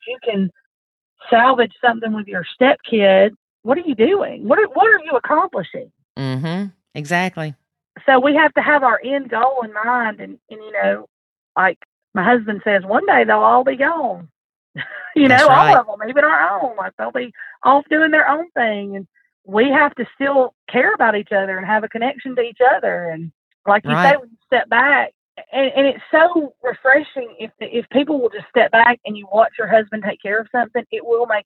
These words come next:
Speaker 1: you love them more.
Speaker 2: Yes, exactly.
Speaker 1: Because you'll feel so validated. Because
Speaker 2: Yes.
Speaker 1: and you won't even have had to say anything a lot of times.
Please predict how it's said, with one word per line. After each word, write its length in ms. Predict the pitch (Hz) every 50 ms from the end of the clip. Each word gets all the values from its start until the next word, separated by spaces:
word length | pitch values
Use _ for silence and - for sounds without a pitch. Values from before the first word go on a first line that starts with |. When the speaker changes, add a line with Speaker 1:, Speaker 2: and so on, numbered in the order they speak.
| _ _ _
Speaker 1:
you 80 | 180 180
love 120 | 180 180 - 165
them 140 | 160 160 160
more. 340 | 160 156 143 107 - - - - - _ _ _ _ _ _
Speaker 2:
Yes, 580 | 165 180 185 185 175 151 127 113 - - - _ _ _ _ _ _ _
exactly. 580 | - 139 131 - 127 120 120 - - 127 120 117 - _ _ _ _ -
Speaker 1:
Because 220 | 247 254 - 277 233
you'll 140 | 233 262 220
feel 180 | - 262 240 208 -
so 100 | 220 208
validated. 680 | 196 202 202 202 196 185 - - 101 87 - 90 87 - _ _ _ _ _ _ _ _ _ _ _
Because 240 | 214 214 - 226 190
Speaker 2:
Yes. 420 | - 131 135 120 - - - - - _ _ _ _ _ _ _ _ _ _
Speaker 1:
and 160 | - 247 254 254
you 80 | 254
won't 240 | 247 269 269 269 269
even 140 | 247 240 208
have 140 | 214 220 180
had 120 | 233 220
to 80 | 208 180 -
say 180 | - 220 220 220
anything 380 | 214 190 180 165 170 165 165
a 80 | 165 156
lot 160 | 147 131 -
of 80 | - -
times. 320 | - - - - - -